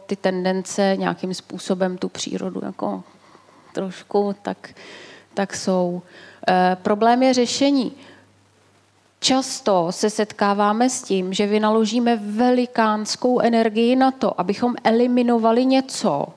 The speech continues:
co by nám mohlo být užitečné. Já mám takovej obrázek pěkný, ten tady bohužel se sem nevešel, ale kde prostě je pole,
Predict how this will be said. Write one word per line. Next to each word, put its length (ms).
co 160
by 120
nám 220
mohlo 460
být 220
užitečné. 800
Já 300
mám 180
takovej 320
obrázek 580
pěkný, 400
ten 180
tady 200
bohužel 380
se 120
sem 160
nevešel, 520
ale 340
kde 380
prostě 380
je 200
pole, 640